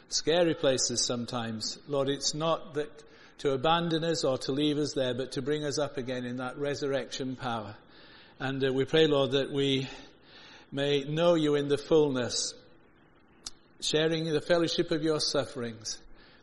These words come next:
but also knowing the might of that resurrection power released in us and through us, we pray.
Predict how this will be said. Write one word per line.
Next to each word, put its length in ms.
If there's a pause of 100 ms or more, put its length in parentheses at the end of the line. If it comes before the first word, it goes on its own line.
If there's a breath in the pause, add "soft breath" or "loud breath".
but 140
also 280
knowing 520 (400 loud breath)
the 100
might 360
of 100
that 200
resurrection 800
power 440 (460 loud breath)
released 460
in 160
us 160
and 180
through 300
us, 160
we 140
pray. 420